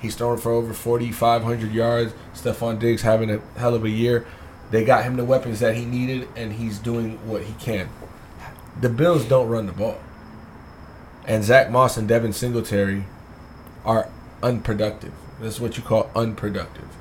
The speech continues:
Devin Singletary's name does not get called, and you don't hear about it for a reason, because they don't have the ability to run the ball. So when you're one-dimensional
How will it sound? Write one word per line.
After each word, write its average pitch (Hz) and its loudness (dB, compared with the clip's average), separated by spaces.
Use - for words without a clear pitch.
Devin 139 10
Singletary's 143 0
name 120 -2
does 107 -4
not 113 -4
get 104 -8
called, 98 -4
and 107 -4
you 120 0
don't 107 -2
hear 110 -2
about 92 -4
it - -10
for 104 -6
a 95 -6
reason, 85 -8
because 101 0
they 113 2
don't 120 -2
have 117 2
the 104 0
ability 98 -4
to 98 -6
run 90 -8
the 85 -10
ball. 71 -8
So 127 2
when 120 2
you're 185 8
one-dimensional 117 2